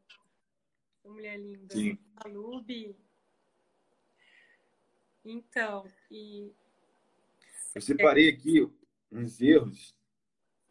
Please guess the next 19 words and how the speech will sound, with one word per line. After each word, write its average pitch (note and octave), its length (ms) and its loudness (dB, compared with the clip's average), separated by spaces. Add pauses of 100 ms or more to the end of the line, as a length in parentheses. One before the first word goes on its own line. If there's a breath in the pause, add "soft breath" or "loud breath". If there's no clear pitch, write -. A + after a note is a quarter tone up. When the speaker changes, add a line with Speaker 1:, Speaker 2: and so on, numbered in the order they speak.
(340)
Speaker 2:
de G#2 140 -14
que A2 160 -8
a A2+ 40 -2
gente B2 220 -6
vê A2 220 -2
aí G#2+ 100 -2
de B2 140 -12
pessoas B2+ 460 -6
querendo B2 240 -10
influenciar B2 760 -8
de A#2+ 120 -12
forma B2+ 280 -8
errada A2+ 360 -6
as - 80 -20
pessoas, F2+ 480 -20
né? F#2+ 180 -20 (560)
Speaker 1:
Uhum. G#3 160 -16
Speaker 2:
Querendo A#2+ 300 -6
influenciar A#2 680 -12